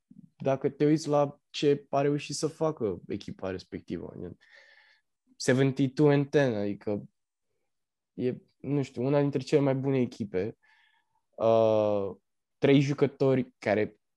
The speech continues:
în opinia mea, în perioada aia erau superstari și on and off the court. <laughs> Nu, nu neapărat, uh, prin jocul lor.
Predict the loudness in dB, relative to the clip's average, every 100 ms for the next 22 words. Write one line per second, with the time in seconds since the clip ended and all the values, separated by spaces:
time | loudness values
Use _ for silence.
0 | _ _ -2 2 2 2 0 2 2 2
1 | 0 0 -2 -6 -6 -2 0 0 2 2
2 | 4 4 4 2 -2 -10 -8 -8 -8 -8
3 | -8 _ _ _ _ _ _ _ _ _
4 | -14 -12 -8 -2 0 2 0 0 0 -2
5 | -6 -12 2 4 6 6 4 2 -4 -6
6 | -14 -14 _ _ -20 -12 -6 -2 0 -2
7 | -4 -6 -4 -2 -2 -2 -2 -4 -4 -2
8 | -2 -4 _ -4 -2 -2 -6 -12 _ _
9 | _ _ -6 -4 -2 -6 -6 -6 -6